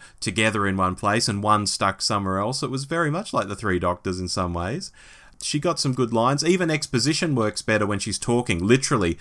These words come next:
to herself rather than just into midair.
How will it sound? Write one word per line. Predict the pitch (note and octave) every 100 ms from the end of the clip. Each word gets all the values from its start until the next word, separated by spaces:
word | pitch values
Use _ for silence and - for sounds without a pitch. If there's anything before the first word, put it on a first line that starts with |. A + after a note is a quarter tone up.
| - -
to | A#2+ G#2+
herself | F#2+ - E2 F#2 C3+ - - - -
rather | G2 G2 F2+ F2
than | F2
just | F#2+ G2
into | F2 F2+
midair. | F2+ F2 E2 F2+